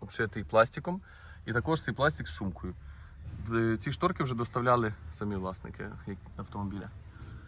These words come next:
Також у нас тут клімат. Синє це так, як в принципі звичайними крутілками. Синє це кондиціонер тут на потолку. Червоне це у нас отут обдуви на пол, тепле повітря. Також є кнопочка ауто.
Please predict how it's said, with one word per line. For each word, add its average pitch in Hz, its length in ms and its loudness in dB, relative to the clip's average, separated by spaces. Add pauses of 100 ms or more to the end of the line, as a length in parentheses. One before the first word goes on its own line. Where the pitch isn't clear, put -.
(340)
Також 120 340 2
у - 20 0
нас 104 100 0
тут 110 200 -4
клімат. 185 340 4 (880)
Синє 123 360 6
це 117 180 -4
так, 110 160 2
як 107 100 4
в - 200 -14
принципі 107 580 2
звичайними 117 460 4
крутілками. 156 520 2
Синє 143 280 6
це 113 260 6
кондиціонер 156 600 6
тут 180 160 4
на 180 80 6
потолку. 165 520 4 (400)
Червоне 175 560 4 (400)
це 143 120 8
у 143 80 10
нас 131 220 6
отут 143 280 2 (200)
обдуви 131 480 10
на 113 500 8 (120)
пол, 160 200 8 (140)
тепле 123 280 10
повітря. 98 400 0
Також 139 280 4
є 135 60 4
кнопочка 127 380 2
ауто. 175 460 8